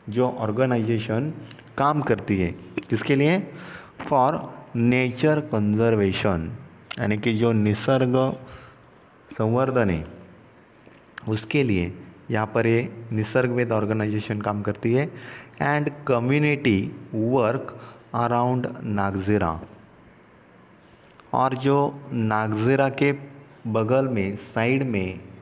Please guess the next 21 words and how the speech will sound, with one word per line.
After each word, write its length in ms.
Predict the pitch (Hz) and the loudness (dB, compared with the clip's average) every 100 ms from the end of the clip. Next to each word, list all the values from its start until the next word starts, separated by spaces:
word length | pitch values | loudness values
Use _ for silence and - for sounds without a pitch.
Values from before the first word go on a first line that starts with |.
| 117 | 0
एरिया 400 | 113 117 135 127 | 2 4 2 2
में 300 | 110 90 90 - - - - 131 | 2 0 -2 -8 -16 -18 -12 -2
जो 200 | 151 160 | 0 0
कम्युनिटी 760 | - 131 135 135 131 131 101 | 0 0 2 2 2 2 2
है, 360 | 87 92 - 110 | 2 -2 -6 -2
जो 160 | 135 | -2
समाज 560 | 202 123 113 123 127 110 | -2 -2 0 2 2 2
है, 220 | 90 87 - - - - - - 131 | 2 0 -8 -16 -16 -18 -20 -6 0
उनका 640 | 131 139 135 135 151 156 | 2 4 2 2 0 0
संवर्धन 720 | 151 127 117 120 117 120 117 | -2 0 2 2 2 0 2
करना 460 | 107 98 95 95 95 | 0 2 0 -2 0
या 220 | 113 117 | 0 0
उनको 720 | - 117 117 117 - 143 151 | -2 -2 0 -2 0 2 2
डेवलप 600 | 135 117 110 117 113 117 - | 2 0 2 2 0 -2 -2
करना, 440 | 113 110 92 90 - - - - - | 0 2 0 -2 -8 -20 -20 -20 -4
ये 260 | 120 131 127 | 0 2 2
इस 220 | 123 - | 0 -6
ऑर्गेनाइजेशन 880 | - 107 101 110 107 104 104 107 104 | -4 -2 0 0 2 0 0 -2 -2
का 220 | 117 151 - | -2 -2 -4
मिशन 460 | 110 101 - 95 | -4 -4 -2 0
है। 140 | 90 | -2